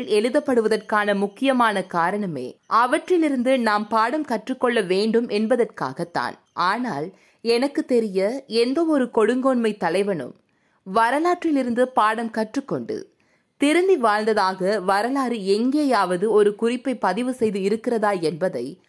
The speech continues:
காண முடியவில்லை. நமது நாடு சுமார் மூன்று ஏகாதிபத்திய ஆட்சிகளின் கீழ் சுமார் நான்கு நூற்றாண்டு காலமாக அடிமைப்பட்டிருந்தது.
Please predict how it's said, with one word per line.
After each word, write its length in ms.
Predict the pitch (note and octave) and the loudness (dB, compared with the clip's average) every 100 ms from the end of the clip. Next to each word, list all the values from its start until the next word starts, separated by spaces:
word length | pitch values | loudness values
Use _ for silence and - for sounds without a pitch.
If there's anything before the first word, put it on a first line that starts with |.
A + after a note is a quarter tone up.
| _ _ | _ _
காண 320 | - A#3+ C#4 B3 | -2 0 0 -2
முடியவில்லை. 580 | C#3+ A#2+ A#2 A#2+ A#2+ - _ | -2 -4 -6 -8 -10 -12 _
நமது 340 | B3 B3+ B3+ B3+ | -2 0 0 0
நாடு 400 | B3 B3 C4 C#4 C4+ D#4 | 2 2 0 0 -4 -4
சுமார் 380 | - B3 A3+ A3 | -4 0 0 0
மூன்று 340 | A3 C4+ C4+ A#3 | 0 0 0 0
ஏகாதிபத்திய 720 | A#3 B3+ D#4 D#4+ C4+ A#3+ A3 A3 F3+ | 0 0 -2 -2 0 0 2 2 4
ஆட்சிகளின் 640 | G3 G#3+ B3 A#3+ A3 G3 | 2 -2 -6 -4 -2 -4
கீழ் 320 | F#3+ F#3+ C3+ - - _ _ _ | -4 -4 -4 -6 -16 _ _ _
சுமார் 360 | - A#3+ A#3+ A#3 | -2 2 2 2
நான்கு 380 | A#3 B3 D4 | 0 0 0
நூற்றாண்டு 540 | C4+ A#3 A#3+ C4+ B3 A3 | -2 -2 -2 -2 0 -2
காலமாக 680 | - F3+ F#3 F3+ E3 F#3 A#3 | -2 -2 0 0 0 0 0
அடிமைப்பட்டிருந்தது. 920 | D4 G3+ C4+ B3+ D#3+ C#3+ C3+ B2+ B2 | 0 0 -2 -2 -6 -6 -4 -4 -4